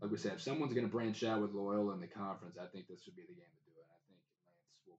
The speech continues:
play well. Uh, we're excited for this one. Like we said, crappy one o'clock start, keeping up with it. We wish we were just able, we'll, we'll be able to watch it, but we won't, you know, it's different than just being able to sit down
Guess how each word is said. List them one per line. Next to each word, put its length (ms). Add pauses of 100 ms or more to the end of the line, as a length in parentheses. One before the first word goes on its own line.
(120)
play 100 (160)
well. 960
Uh, 20
we're 140
excited 320
for 80
this 240
one. 100
Like 120
we 60
said, 220
crappy 400
one 200
o'clock 320
start, 420
keeping 300
up 120
with 120
it. 80
We 60
wish 200
we 80
were 60
just 160
able, 180
we'll, 260 (220)
we'll 160
be 100
able 140
to 60
watch 400
it, 180
but 100
we 120
won't, 300 (440)
you 80
know, 60
it's 100
different 320
than 100
just 220
being 160
able 160
to 60
sit 340
down 400